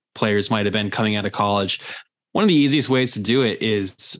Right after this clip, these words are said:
our good friends at Elite Prospects. Just go on their homepage there. They've got the confirmed transfers tab. Sort that by, by league, select N H L, and cuckoo, cuckoo, there you go. Uh, it gives you a big breakdown of, of all the players.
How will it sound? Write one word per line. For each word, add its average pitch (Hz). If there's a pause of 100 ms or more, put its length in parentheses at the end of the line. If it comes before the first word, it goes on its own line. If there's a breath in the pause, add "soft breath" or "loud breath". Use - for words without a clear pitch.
our 117
good 151
friends 156
at 151
Elite 151
Prospects. -
Just -
go 131
on 131
their 123
homepage 123
there. 117
They've 117
got 113
the 117
confirmed 113
transfers 110
tab. 117
Sort 120
that 110
by, 101 (320)
by 104
league, 107 (120)
select 104
N 101
H 98
L, 123 (280 loud breath)
and 101
cuckoo, 120
cuckoo, 117
there 110
you 110
go. 104 (160)
Uh, 98
it 92
gives 104
you 101
a 95
big 117
breakdown 104
of, 95
of 98
all 104
the -
players. 98